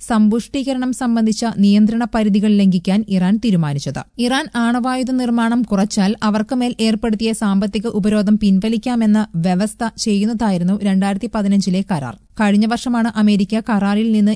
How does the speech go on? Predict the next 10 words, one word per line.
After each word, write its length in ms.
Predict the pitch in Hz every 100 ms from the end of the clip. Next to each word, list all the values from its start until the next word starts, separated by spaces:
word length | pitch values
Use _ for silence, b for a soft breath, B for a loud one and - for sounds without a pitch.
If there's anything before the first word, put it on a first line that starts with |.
| 220
ഏകപക്ഷീയമായി 800 | 196 190 214 214 - 220 202 220
പിന്മാറിയത്. 640 | 233 190 180 143 123 135 - _ 196
മാത്രമല്ല, 520 | 190 185 220 214 196 220 220
ഇറാനുമേൽ 520 | 208 208 233 233 240 -
കടുത്ത 320 | 202 202 240
സാമ്പത്തിക 500 | 254 247 226 220 220 226
ഉപരോധങ്ങൾ 540 | 196 220 214 202 208 214 196
ഏർപ്പെടുത്തുകയും 720 | 202 208 220 208 185 180 208 311 _ -
ചെയ്തു. 320 | 170 139 143 - -
റഷ്യ, 320 | 214 - 247